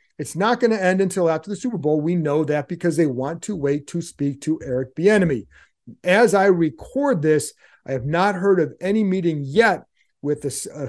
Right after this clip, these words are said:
forty-niners assistant coach, Anthony Lynn. But Ron Rivera is out on the West Coast. That's where Lynn is based, of course, with San Francisco. So my guess is a meeting will take place at some point. But when I talked to somebody this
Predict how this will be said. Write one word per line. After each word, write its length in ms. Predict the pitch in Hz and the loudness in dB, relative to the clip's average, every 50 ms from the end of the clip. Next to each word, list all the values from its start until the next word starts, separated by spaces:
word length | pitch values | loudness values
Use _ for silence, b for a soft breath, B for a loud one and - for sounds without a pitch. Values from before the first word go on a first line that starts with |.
| - _ | -8 _
forty-niners 640 | - 208 202 180 170 170 185 220 233 220 180 139 151 | 0 2 2 2 2 2 2 2 2 2 2 2 0
assistant 480 | 147 - - 170 160 - - 147 135 | -4 -4 -4 -6 -6 -4 -6 -8 -6
coach, 320 | - 156 151 151 143 - b b b b b _ | -4 -2 -2 -2 -2 -4 b b b b b _
Anthony 400 | 175 175 185 180 175 160 165 165 | -4 -4 -4 -4 -4 -4 -2 0
Lynn. 400 | 156 165 170 170 147 117 - - _ _ _ _ - | 2 2 4 2 2 0 -4 -10 _ _ _ _ 2
But 260 | 240 208 156 - - _ _ _ _ | 2 2 2 2 -4 _ _ _ _
Ron 280 | - 110 123 127 156 185 | -12 -10 -8 -6 -2 0
Rivera 340 | 208 190 147 180 196 190 165 | 2 4 6 6 6 6 4
is 100 | 135 113 - | 0 -4 -8
out 180 | - 147 170 202 | -6 -4 -2 0
on 120 | 233 240 | 0 0
the 60 | 240 233 | 0 0
West 300 | 208 226 226 220 - - | 2 0 0 -2 -2 -2
Coast. 440 | - 160 151 156 147 143 - - _ _ _ _ _ _ _ _ | 0 0 0 0 -2 -4 -8 -16 _ _ _ _ _ _ _ _
That's 300 | 117 117 135 139 - - | -10 -10 -10 -8 -4 0
where 140 | 165 175 | 2 2
Lynn 180 | 175 180 196 202 | 4 4 4 4
is 140 | 220 240 190 | 4 2 2
based, 340 | 160 180 170 185 185 175 185 | 2 4 4 4 4 2 -4
of 80 | 165 | -10
course, 260 | - - 180 175 175 | -4 -4 -4 -2 0
with 120 | - 180 170 | -2 -2 0
San 160 | - 175 180 | 0 0 0
Francisco. 640 | 180 - - 208 196 196 - 165 151 151 143 127 - _ _ _ | 0 2 2 2 2 2 0 0 0 0 -2 -4 -8 _ _ _
So 240 | _ - - 156 147 | _ -6 -2 -2 -2
my 340 | 143 139 143 151 160 185 202 | -2 -2 -2 0 2 2 2
guess 340 | 175 156 170 170 165 165 - | 4 4 4 4 2 2 -2
is 120 | 156 131 | -4 -2
a 140 | 139 139 135 | -2 -2 -2
meeting 340 | 139 147 170 185 185 185 170 | -2 -2 -2 0 0 0 0
will 140 | 151 147 135 | 0 -2 -4
take 300 | - - 156 156 151 151 | -4 -2 -4 -4 -4 -4
place 260 | - 160 151 135 - | -4 -4 -4 -2 -4
at 120 | 135 113 - | -6 -8 -6
some 260 | - - 196 208 202 | -2 -2 -2 -2 -2
point. 420 | - - 220 220 214 208 196 202 b b b b b b _ | -2 0 2 2 4 2 2 -2 b b b b b b _
But 80 | 131 | -6
when 220 | 131 147 151 151 147 | -4 -4 -2 -2 -2
I 100 | 143 139 | -2 -2
talked 280 | - - 175 170 165 | -2 0 0 0 0
to 40 | 170 | -2
somebody 220 | 170 160 147 139 | -4 -4 -4 -4
this 260 | 127 131 123 - - | -4 -6 -8 -8 -14